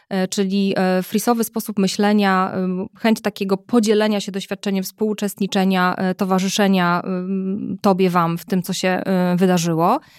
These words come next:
no ale też podzielenia się swoim doświadczeniem, no bo ja już kilka osób ważnych w moim życiu pożegnałam, e, i mam, jakkolwiek to dziwnie nie zabrzmi, swój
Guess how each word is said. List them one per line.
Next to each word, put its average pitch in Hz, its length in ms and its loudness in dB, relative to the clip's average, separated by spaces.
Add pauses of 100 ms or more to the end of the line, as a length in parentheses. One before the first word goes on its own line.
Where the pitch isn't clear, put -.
(160)
no 240 80 2
ale 269 120 4
też 285 200 0
podzielenia 240 640 2
się 226 140 -6
swoim 247 340 0
doświadczeniem, 202 760 -2 (360)
no 214 100 2
bo 226 100 2
ja 262 180 4
już 277 240 0
kilka 269 320 -4
osób 220 300 -4
ważnych 202 680 0
w 240 80 -4
moim 277 280 4
życiu 262 200 -4
pożegnałam, 196 680 0 (520)
e, 190 280 2
i 269 100 4
mam, 240 380 2 (180)
jakkolwiek 185 600 -4
to 208 100 -2
dziwnie 185 260 0
nie 175 120 2
zabrzmi, 170 440 -2
swój 311 360 0